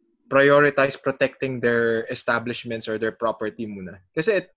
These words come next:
yung nakita ko rin doon na behavior ng tao,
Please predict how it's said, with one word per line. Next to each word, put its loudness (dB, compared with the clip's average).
yung -4
nakita -6
ko 0
rin 0
doon -2
na -4
behavior -2
ng -4
tao, -4